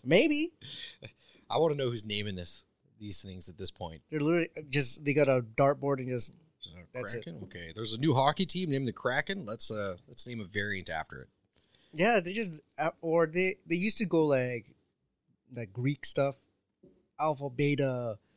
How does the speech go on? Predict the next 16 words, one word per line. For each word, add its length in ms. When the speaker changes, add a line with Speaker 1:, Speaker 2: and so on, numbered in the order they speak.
Speaker 1:
Six, 300
Seven. 140
I 0
was 100
like, 100
"Man, 260
this 220
stuff 340
sounds 380
awesome." 460
Speaker 2:
Yeah, 300
but 80
I 220
mean, 160
Speaker 1:
<laughs> 1300
Speaker 2:
yeah. 300